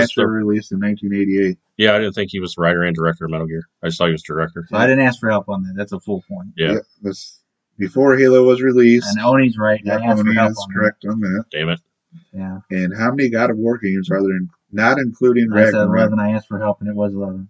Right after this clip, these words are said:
Speaker 1: No, it was fifteen.
Speaker 2: <laughs> Fifteen?
Speaker 1: Yeah.
Speaker 3: There's
Speaker 2: Damn.
Speaker 3: those,
Speaker 2: I said
Speaker 3: there's,
Speaker 2: nine.
Speaker 3: there's a remaster.
Speaker 1: Yeah.
Speaker 3: Like,
Speaker 2: I
Speaker 3: it
Speaker 2: forgot about
Speaker 1: There's
Speaker 2: the
Speaker 1: a collection
Speaker 2: remasters.
Speaker 1: on the Vita, collection on
Speaker 2: Oh.
Speaker 1: the P S P.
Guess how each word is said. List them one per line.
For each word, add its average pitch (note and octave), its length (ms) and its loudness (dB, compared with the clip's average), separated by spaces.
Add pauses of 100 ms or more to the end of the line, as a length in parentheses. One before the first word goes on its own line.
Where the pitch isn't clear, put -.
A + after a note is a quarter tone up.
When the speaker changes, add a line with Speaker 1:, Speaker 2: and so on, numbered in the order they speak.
(140)
Speaker 1:
No, G2 400 0
it G#2 160 -2
was G2+ 380 0
fifteen. - 840 0
Speaker 2:
<laughs> - 120 -6
Fifteen? B2 520 0 (160)
Speaker 1:
Yeah. F#3+ 120 -4 (140)
Speaker 3:
There's A3+ 160 -4
Speaker 2:
Damn. - 240 2
Speaker 3:
those, - 200 -4
Speaker 2:
I F#2+ 40 -2
said - 180 0
Speaker 3:
there's, D#2+ 100 -4
Speaker 2:
nine. A2 360 2 (640)
Speaker 3:
there's G2+ 220 -4
a G#2 40 -4
remaster. D3 1120 4
Speaker 1:
Yeah. A2+ 60 2
Speaker 3:
Like, B2 160 4 (160)
Speaker 2:
I - 80 4
Speaker 3:
it - 20 4
Speaker 2:
forgot A#2 200 4
about G#2+ 160 4
Speaker 1:
There's - 120 2
Speaker 2:
the G2+ 80 0
Speaker 1:
a G2+ 60 0
collection G2 480 2
Speaker 2:
remasters. C3+ 60 4
Speaker 1:
on C3 140 4
the A2+ 100 0 (280)
Vita, C3 420 6
collection A#2+ 480 -2
on A#2 120 4
Speaker 2:
Oh. F2+ 300 2
Speaker 1:
the A2 40 4
P A2+ 60 2
S G#2 220 0 (140)
P. B2 580 4